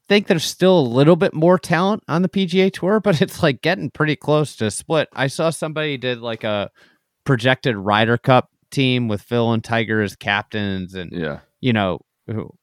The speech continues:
Speaker 1: why don't we make this happen? Well, I don't think this is gonna happen in, for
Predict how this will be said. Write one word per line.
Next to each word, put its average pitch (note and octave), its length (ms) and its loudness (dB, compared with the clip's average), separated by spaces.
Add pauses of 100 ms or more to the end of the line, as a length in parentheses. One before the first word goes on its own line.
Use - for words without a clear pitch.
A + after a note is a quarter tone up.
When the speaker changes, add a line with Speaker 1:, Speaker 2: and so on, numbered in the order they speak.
(460)
Speaker 1:
why C#3 200 4
don't C#3 160 4
we C3+ 80 2
make C3 260 0
this B2+ 160 -2
happen? G2+ 440 -2
Well, G#2+ 300 -2
I C#3 80 -4
don't C#3+ 180 0
think A#2+ 160 -2
this A2 120 -2
is G2+ 80 -14
gonna G2+ 180 -6
happen F#2 400 -6
in, - 120 -16 (240)
for F2+ 240 -10